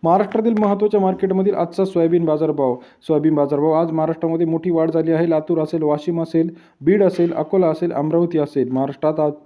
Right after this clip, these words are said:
सर्वाधिक बाजारभाव मिळाला आहे. चिखली या ठिकाणी चार हजार आठशे रुपये प्रति क्विंटल, तसेच महाराष्ट्रातील महत्त्वाच्या ठिकाणी चार चारशे, चार पाचशे, चार सहाशे रुपये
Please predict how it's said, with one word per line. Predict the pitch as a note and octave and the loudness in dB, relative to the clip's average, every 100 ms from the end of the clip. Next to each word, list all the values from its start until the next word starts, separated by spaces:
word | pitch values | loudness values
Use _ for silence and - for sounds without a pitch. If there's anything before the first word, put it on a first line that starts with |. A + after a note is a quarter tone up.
| _ _ _ _ | _ _ _ _
सर्वाधिक | D#3 D#3+ D#3+ E3+ | 0 4 4 2
बाजारभाव | D#3+ D3+ D3+ D#3 | 0 0 2 0
मिळाला | D#3 D3+ D3 | 0 0 0
आहे. | D3 D#3 E3 - _ _ _ _ _ _ - - _ - | 2 2 0 -6 _ _ _ _ _ _ -20 -20 _ -2
चिखली | F#3+ A3+ | 2 4
या | G3 | 4
ठिकाणी | F#3 D#3 D#3+ E3 F#3 - - - | 4 2 2 2 0 -4 -18 -2
चार | D#3+ D#3+ | 2 4
हजार | C#3+ D#3+ | 2 2
आठशे | C3+ C#3 F3 | 0 0 0
रुपये | D#3+ D#3+ | 2 2
प्रति | D#3+ - | 0 -4
क्विंटल, | D#3+ D#3 D3+ C#3 A#2+ | -2 0 0 0 0
तसेच | C3 D3+ | -4 -4
महाराष्ट्रातील | C#3+ C#3 C#3+ C#3+ D#3+ | -4 -4 -4 -4 -4
महत्त्वाच्या | D3+ D3 D3+ D#3+ D#3 | -4 -6 -6 -6 -4
ठिकाणी | D#3 D#3+ E3+ F3+ - - D3 | -2 0 0 -2 -8 -8 0
चार | C3 | 0
चारशे, | B2+ C#3 C#3 D#3 | 0 -2 0 -4
चार | D3 D3 D3 | 0 -2 0
पाचशे, | D3 D3 - | -2 -4 -6
चार | D3 D3+ D3+ | -4 -2 -2
सहाशे | - D3+ D3+ D#3+ | 0 -2 0 -2
रुपये | D3+ D3+ | 0 0